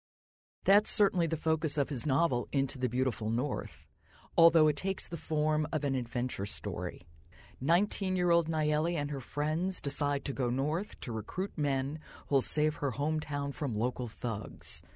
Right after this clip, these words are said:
And we're off on her quest. Into the Beautiful North is a quirky, disarming book,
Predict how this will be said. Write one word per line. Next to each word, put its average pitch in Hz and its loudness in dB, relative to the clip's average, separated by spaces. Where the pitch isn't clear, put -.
And 156 4
we're 156 4
off 156 6
on 156 2
her 151 -2
quest. - -6
Into 214 6
the 190 4
Beautiful 165 2
North 160 2
is 139 2
a 117 2
quirky, 180 0
disarming 143 2
book, 104 -2